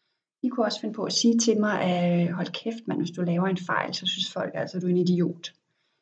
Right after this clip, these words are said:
De kunne også finde på at sige, øhm, "Hey, du har ikke styr på, øh, på børnenes skoletasker. Se nu at stramme dig op. Du har ikke styr på maden til de næste dage. Kom nu ind i kampen. Kom nu,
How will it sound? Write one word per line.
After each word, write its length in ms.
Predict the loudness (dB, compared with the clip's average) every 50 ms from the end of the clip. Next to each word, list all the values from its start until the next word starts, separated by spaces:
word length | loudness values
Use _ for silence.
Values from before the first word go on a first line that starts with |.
| _ _ _ _ _ _ -4
De 80 | -2
kunne 160 | 0 2 2
også 160 | 2 2 0 -2
finde 160 | -4 -6 -2
på 140 | -2 -2 0
at 100 | 0 0
sige, 540 | 0 2 2 0 0 0 0 0 2 4
øhm, 180 | 4 4 4 4
"Hey, 260 | 6 6 6 6 6 2
du 60 | -4 -6
har 60 | -6
ikke 120 | -6 -6
styr 280 | -6 -4 -2 0 0 0 -2
på, 260 | -2 0 2 4 4 4
øh, 240 | 4 4 2 0 -2 -4 -6 -4
på 160 | -4 -2 -2 -2 -6 -10 -6 -2
børnenes 260 | -2 0 0 0 -2
skoletasker. 680 | -2 -2 -2 2 2 2 2 2 -2 -2 -4 -4 -6 -8 -8 -6 -4
Se 200 | 0 0 2 2
nu 80 | 0 -2
at 60 | -2
stramme 280 | -6 -2 0 0 2
dig 100 | 2 2
op. 240 | 0 0 -2 -4 -6 -14 _ _ _ _ _ _ _ -10
Du 60 | -8
har 40 | -8
ikke 120 | -6 -6
styr 260 | -6 -2 -2 -2 -2 -2 0
på 240 | 0 0 2 4 4
maden 340 | 4 4 2 2 0 -2 -2
til 140 | -2 -2 0
de 60 | 2
næste 320 | 2 2 2 0 -2 -4
dage. 400 | 0 2 2 2 2 0 -2 -6 -12 -20 _ -6
Kom 160 | 2 4 4
nu 200 | 4 4 2 2
ind 200 | 0 2 2 2
i 60 | 2
kampen. 440 | 0 0 -2 -2 -4 -4 -8 -8 -4
Kom 160 | 0 2 4
nu, 180 | 4 4 2